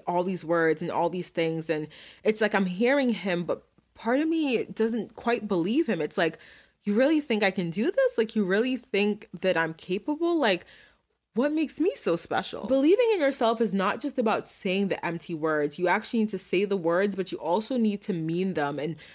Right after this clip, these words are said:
not just on a conscious level either, because I think we have this misconception that it's like this fake it till you make it thing. And a lot of manifestation, I, I've heard a lot of different paradigms and understandings of manifestation refer to the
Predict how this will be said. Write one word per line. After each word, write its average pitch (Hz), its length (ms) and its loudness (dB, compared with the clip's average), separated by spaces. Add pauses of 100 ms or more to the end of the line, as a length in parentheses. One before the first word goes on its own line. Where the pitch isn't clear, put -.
(160)
not 311 280 4
just 403 160 0
on 370 140 2
a 262 60 0
conscious 240 580 -2
level 190 260 2
either, 185 320 -2
because 180 240 -2
I 196 80 2
think 247 240 -4
we 285 100 0
have 208 260 -2
this 175 200 -2
misconception 185 840 -4
that 160 180 0
it's 165 120 -6
like 156 140 -4
this - 240 -8
fake 226 300 0
it 220 80 -6
till 220 120 -2
you 190 120 0
make 175 200 0
it 147 140 -4
thing. 151 140 -4
And 151 100 -4
a 156 60 -2
lot 175 260 2
of 190 220 0 (400)
manifestation, 190 920 0
I, 160 220 0
I've 175 140 0
heard 185 180 0
a 190 60 4
lot 165 260 2
of 160 180 0
different 160 460 -4
paradigms 165 560 0
and 160 80 -4
understandings 165 640 -2
of 156 140 -6
manifestation 165 720 -4
refer 165 380 0
to 175 120 -8
the 160 160 -4